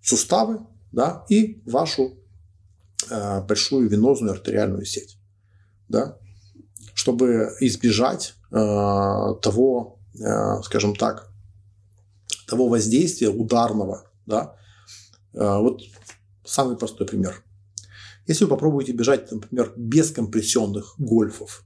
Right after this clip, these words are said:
вы увидите, сколько сотрясений, а, происходит в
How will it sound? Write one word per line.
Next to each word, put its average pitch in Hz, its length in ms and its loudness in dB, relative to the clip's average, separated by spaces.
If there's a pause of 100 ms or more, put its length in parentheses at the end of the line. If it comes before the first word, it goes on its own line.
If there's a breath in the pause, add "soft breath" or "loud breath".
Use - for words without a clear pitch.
(120)
вы 120 140 0
увидите, 170 300 2
сколько 139 360 0
сотрясений, 151 840 0 (800)
а, 110 200 2
происходит 135 880 0
в 139 460 0